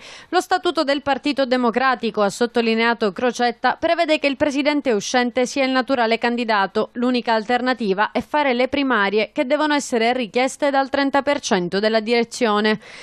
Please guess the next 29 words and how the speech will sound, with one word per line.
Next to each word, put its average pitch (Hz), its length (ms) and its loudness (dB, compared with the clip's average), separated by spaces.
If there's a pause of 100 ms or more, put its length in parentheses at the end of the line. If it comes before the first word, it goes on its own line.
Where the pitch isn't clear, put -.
(120)
Stando 359 320 0
alle 320 160 2
sue 294 160 0
dichiarazioni, 269 760 2
l'attuale 240 440 0
presidente 233 680 0
sembrerebbe 294 680 2
sentirsi 285 640 0
in 269 60 2
una 277 200 2
botte 254 300 0
di 262 100 0
ferro - 120 -4 (360)
per 226 160 0
via 226 160 0
dei 220 140 0
tempi 220 400 -2
ormai 196 360 0
brevi 254 480 0
in 320 120 0
cui 339 240 0
un 233 120 0
immaginario 233 720 2
rivale 202 540 0
dovrebbe 254 460 0
costruirsi 254 800 -2
un 277 100 0
immaginario 262 640 2
sociale. 214 640 0